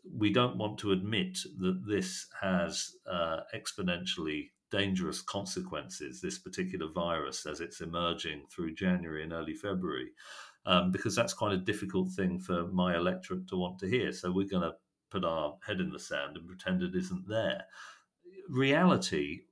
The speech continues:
hits you eventually. And I think politics, business, and science, in their different ways and with their different systems and their different mechanics, need to deal with reality as it is rather than as we hope it will be.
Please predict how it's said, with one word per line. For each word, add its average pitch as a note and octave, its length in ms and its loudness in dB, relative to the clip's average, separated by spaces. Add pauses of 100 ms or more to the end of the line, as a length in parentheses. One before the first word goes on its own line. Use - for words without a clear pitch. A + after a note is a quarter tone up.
(340)
hits - 360 -2
you B2+ 160 4
eventually. - 840 0
And G#2+ 120 -2
I G#2+ 60 4
think - 340 -2
politics, - 800 -2
business, F#2+ 680 0 (100)
and F#2+ 180 -4
science, F#2 800 -2 (380)
in G2+ 140 2
their A2+ 200 6
different B2+ 440 2
ways C#2+ 580 0
and F#2 120 2
with F#2 120 2
their F#2 140 4
different G#2 380 -2
systems - 960 -4
and F#2 140 2
their F#2 60 8
different G2 360 -2
mechanics, - 840 -6 (440)
need A2 320 2
to G#2 100 0
deal G2 340 6
with F#2 160 4
reality F2+ 720 4
as G2+ 200 -2
it F#2 180 -4
is G#2+ 340 0
rather F#2+ 280 2
than F2+ 160 2
as F2 200 0
we F2+ 240 -2
hope F#2 240 0
it - 180 -10 (220)
will F2+ 180 0
be. F#2 400 0